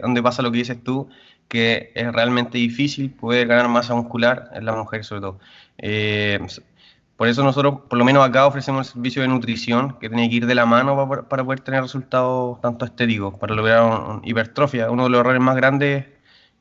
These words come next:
de las mu-, mujeres que entrenan fuerza ya es, eh, no llevar un, un superávit calórico o estar en déficit calórico pensando que si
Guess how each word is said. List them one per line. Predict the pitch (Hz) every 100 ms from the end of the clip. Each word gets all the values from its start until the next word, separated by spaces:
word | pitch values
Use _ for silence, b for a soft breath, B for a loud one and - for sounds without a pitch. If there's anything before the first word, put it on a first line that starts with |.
| _
de | - 120
las | 117
mu-, | 117 -
mujeres | 110 135 135
que | - 123
entrenan | 120 117 135 151 139
fuerza | - 160 143 120
ya | 120 123 151 - b b b b _
es, | - 151 165 165 165 165 143 - - - _ _ _ -
eh, | 123 123
no | 135 143
llevar | 143 139 143 143
un, | 143
un | 139 123 127
superávit | - 131 131 135 127
calórico | 127 143 143 139
o | 127 120 117
estar | 117 123 120 120 -
en | 117
déficit | 120 120 - 127
calórico | 117 110 127 127
pensando | 113 104 113 113 110
que | 107
si | 113 107